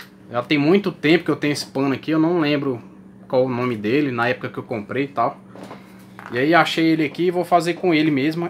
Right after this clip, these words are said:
Eu acho que vai ficar bem da hora. Mas você pode usar aí, é, uma flanela, pode usar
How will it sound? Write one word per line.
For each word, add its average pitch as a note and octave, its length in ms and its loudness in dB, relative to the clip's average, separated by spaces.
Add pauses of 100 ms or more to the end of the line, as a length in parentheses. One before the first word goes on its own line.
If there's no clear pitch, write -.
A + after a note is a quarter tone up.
Eu E3+ 180 2
acho D#3+ 180 4
que - 60 -6
vai E3 100 -2
ficar - 180 -2
bem D3 240 -2
da F3+ 160 6
hora. A#2 240 -2 (1400)
Mas C#3+ 200 0
você F#3+ 260 4
pode G#3+ 300 6
usar G3+ 240 6
aí, G3+ 320 6
é, E3 100 2
uma D#3+ 200 -2
flanela, F3 760 0
pode D#3 300 -2
usar D3+ 580 4